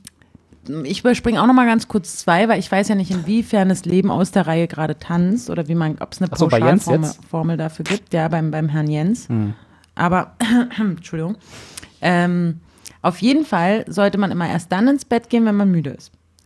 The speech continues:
Speaker 1: Genau wie man erst dann essen sollte, wenn man Hunger hat. Ja?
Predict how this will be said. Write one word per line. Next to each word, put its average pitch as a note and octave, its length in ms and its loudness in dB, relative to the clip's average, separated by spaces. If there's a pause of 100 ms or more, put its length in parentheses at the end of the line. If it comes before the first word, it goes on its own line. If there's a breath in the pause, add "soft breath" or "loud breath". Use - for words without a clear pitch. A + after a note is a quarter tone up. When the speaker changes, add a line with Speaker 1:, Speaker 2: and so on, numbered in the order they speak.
Speaker 1:
Genau F#3+ 220 2
wie A3 60 2
man G#3 140 2
erst E3+ 240 -4
dann F#3 180 0
essen G3+ 300 -2
sollte, G3+ 240 0
wenn G#3 80 -2
man G#3 120 0
Hunger D3+ 220 0
hat. C3 140 -20 (1600)
Ja? F3+ 220 -4